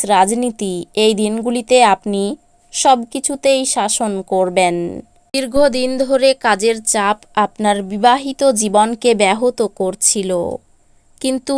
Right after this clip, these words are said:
এই দিনগুলিতে সব অভিযোগ বিলীন হয়ে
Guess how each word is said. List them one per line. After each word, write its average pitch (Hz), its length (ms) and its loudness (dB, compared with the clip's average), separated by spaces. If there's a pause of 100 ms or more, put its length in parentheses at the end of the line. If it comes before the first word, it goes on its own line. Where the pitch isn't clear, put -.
(140)
এই 214 220 2
দিনগুলিতে 240 600 -2 (160)
সব 208 180 0 (200)
অভিযোগ 208 520 -2 (460)
বিলীন 240 380 0 (100)
হয়ে 190 260 -2